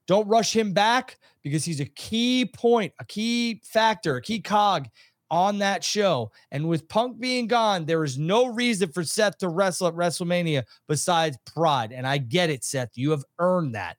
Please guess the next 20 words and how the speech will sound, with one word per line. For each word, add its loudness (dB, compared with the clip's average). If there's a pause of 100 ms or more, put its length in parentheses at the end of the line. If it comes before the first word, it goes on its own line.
(260)
But -12
I 0
don't -2 (220)
do -2
it. -12 (340)
I -4 (140)
keep, -4
I 2
let 0
Seth 0
go 4
home 0
and -4
rehab. 2 (340)
I -6
let 0
him -4
get -2
the -6
surgery. -2